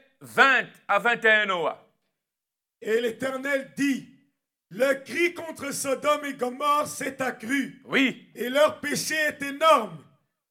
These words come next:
Speaker 2: C'est pourquoi je vais descendre.
Speaker 1: Ah.
Speaker 2: Et je verrai s'ils ont agi entièrement selon le bruit venu jusqu'à moi. »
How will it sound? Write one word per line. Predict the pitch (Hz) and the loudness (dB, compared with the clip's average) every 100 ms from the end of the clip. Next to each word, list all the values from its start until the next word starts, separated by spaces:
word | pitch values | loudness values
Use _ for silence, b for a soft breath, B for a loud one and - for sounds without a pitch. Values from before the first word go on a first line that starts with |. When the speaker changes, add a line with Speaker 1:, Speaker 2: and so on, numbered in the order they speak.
| _ - | _ -8
Speaker 2:
C'est | 269 269 | 0 0
pourquoi | 269 302 - 320 320 320 | 0 -12 -2 4 6 4
je | 285 | 0
vais | 220 302 | -4 -4
descendre. | 311 269 - 320 302 269 - | -2 -4 2 6 6 4 -6
Speaker 1:
Ah. | - 160 170 170 170 151 143 131 | -4 2 6 6 4 2 -2 0
Speaker 2:
Et | 240 | 0
je | 285 | 0
verrai | 277 294 277 302 302 | 0 0 4 6 6
s'ils | 302 311 254 285 | 4 -8 -6 -2
ont | |
agi | 294 269 - 311 | 0 0 0 0
entièrement | 262 269 269 269 311 | 0 -2 -4 2 2
selon | 285 269 277 277 | 2 -4 -4 0
le | 254 | 0
bruit | - 254 294 | -2 -6 -6
venu | - 262 277 277 | -2 -2 -2 -8
jusqu'à | 294 - 269 | -10 -8 -6
moi. » | 254 285 185 | 0 0 0